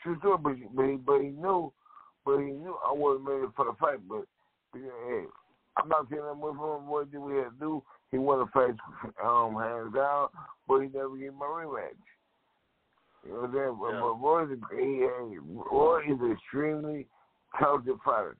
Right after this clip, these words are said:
Speaker 1: and he's the fastest fighter I ever fought. The guy, and the guy can move, and he punch. You know what I'm saying? I said, "Look, I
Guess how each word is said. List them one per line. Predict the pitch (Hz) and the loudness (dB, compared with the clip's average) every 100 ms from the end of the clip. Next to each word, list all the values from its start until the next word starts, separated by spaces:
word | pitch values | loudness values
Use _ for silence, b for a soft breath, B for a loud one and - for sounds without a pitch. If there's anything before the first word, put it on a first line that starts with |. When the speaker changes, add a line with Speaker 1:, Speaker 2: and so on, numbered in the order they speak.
| _ _ _ _ - | _ _ _ _ -12
Speaker 1:
and | 127 | -6
he's | 135 135 | -4 -2
the | 131 | -2
fastest | 143 143 117 | 0 -2 -2
fighter | 135 143 120 | 0 0 0
I | |
ever | 127 110 | -4 -6
fought. | 135 151 147 - _ _ _ _ _ _ _ | 0 2 2 -2 _ _ _ _ _ _ _
The | 104 | -6
guy, | 127 123 101 | -6 -6 -10
and | 110 104 | -12 -10
the | 110 | 2
guy | 151 135 | 4 4
can | 131 | 0
move, | 143 123 87 - - - | -2 -4 -6 -16 -18 -4
and | 143 139 | 4 4
he | 117 | 4
punch. | 110 95 67 - | -2 -2 -4 -10
You | |
know | 98 | -8
what | 113 | -4
I'm | 131 | -4
saying? | 131 113 95 _ _ _ _ _ _ _ _ - | -2 -4 -10 _ _ _ _ _ _ _ _ 2
I | 107 110 | 2 2
said, | 117 | -2
"Look, | 135 139 | 0 0
I | 117 113 95 | 0 2 0